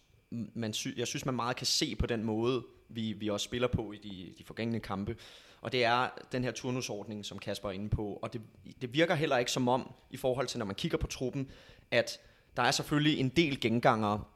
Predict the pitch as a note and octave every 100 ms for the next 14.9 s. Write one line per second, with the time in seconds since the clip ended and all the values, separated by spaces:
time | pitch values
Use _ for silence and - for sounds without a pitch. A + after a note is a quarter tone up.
0 | _ B2 - B2+ F#2 B2 B2+ A#2 G2 A#2
1 | B2+ C3 A2 F#2 A2 A#2+ G#2 A2+ - -
2 | - A#2+ A#2+ B2 B2 C#3 - - D3 B2+
3 | B2+ D#3 - - D3 B2+ C#3 D3 C#3+ C#3+
4 | C3 A#2+ A2 G#2+ G#2+ D#2+ - _ _ -
5 | - - - C#3+ A#2+ - B2+ D3 D3+ E3+
6 | B2+ - C3 C#3 - C#3 C3 G#2+ - G#2+
7 | G2+ D3 D3 A#2 A#2 B2+ A2+ A#2+ - G#2
8 | G2 B2 - - - - - C3+ C3 E3
9 | E3 D#3+ D3 C3 C3 C#3+ A#2+ C#3+ D3+ F3
10 | G3+ B2 A2 G#2+ - - - C3 D3+ D#3
11 | C#3 D#3 D#3 D3 - - - C#3+ D#3 C#3
12 | - B2+ D#3+ D#3 D#3+ - - - - A2+
13 | E3 G#3 - - - C3 G#2+ C3+ F3 F3+
14 | D3+ - C3+ B2+ B2+ F3 D3 D#3 -